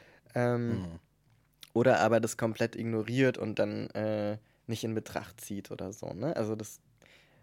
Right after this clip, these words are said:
Speaker 1: ähm, oder dich halt als Mensch dann verurteilt und dann selber noch eine Meinung dazu hat und dann ist es eh vorbei.
Speaker 2: Ja,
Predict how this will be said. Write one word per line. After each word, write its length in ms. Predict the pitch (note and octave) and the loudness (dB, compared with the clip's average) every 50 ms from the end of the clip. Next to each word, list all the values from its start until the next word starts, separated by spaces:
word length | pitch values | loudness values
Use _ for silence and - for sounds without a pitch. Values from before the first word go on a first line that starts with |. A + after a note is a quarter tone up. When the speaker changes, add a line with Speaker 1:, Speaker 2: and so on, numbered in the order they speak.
| _ _ _ - - | _ _ _ -6 -2
Speaker 1:
ähm, 380 | A2+ A2 G#2+ A2 G#2+ G#2+ G2+ | 0 0 0 0 0 -2 -2
oder 220 | - G#2 A2 G#2+ G#2+ | -2 2 2 2 2
dich 260 | G#2 C3+ C3+ - - | 2 0 -2 2 2
halt 120 | B2 A2+ - | 2 4 4
als 180 | A2 G#2+ - A#2 | 2 0 0 0
Mensch 220 | A#2+ C3 C3+ - | 2 2 2 2
dann 180 | - B2 A#2+ - | 0 0 0 0
verurteilt 760 | - - - A#2 B2 C3 B2+ - A#2 A2+ A#2 A2+ A2+ A#2 A#2 | -2 0 4 4 4 4 4 2 2 4 4 4 4 2 2
und 120 | - G#2 | 0 -2
dann 160 | G#2+ G#2+ A2+ | -2 -4 -2
selber 280 | G#2+ G#2+ A2 A2+ C3 B2 | 0 2 4 4 4 4
noch 160 | A2 G#2+ - | 2 0 -2
eine 80 | B2 A#2 | -2 -2
Meinung 340 | A2+ G2+ G2 G#2 A2+ A2 G#2+ | 0 0 0 0 -2 -2 -2
dazu 300 | G#2 G#2 - - G#2+ G2+ | -2 -4 -2 -6 -6 -4
hat 220 | G#2 G#2 G#2 A2 | -4 -4 -4 -6
und 100 | G#2 G2 | -6 -4
dann 140 | G2 G2+ F#2+ | -4 -4 -6
ist 140 | F2+ - - | -6 -10 -10
es 140 | G2+ - - | -12 -12 -8
eh 120 | - - | -8 -8
vorbei. 360 | - - - F#2+ - - - - - - - - - _ _ _ _ - | -6 -4 -6 -4 -4 -6 -8 -8 -10 -12 -18 -20 -20 _ _ _ _ -4
Speaker 2:
Ja, 400 | G#2 G2 F#2+ F#2 F2 E2+ E2+ | -4 -2 0 0 -2 -2 -4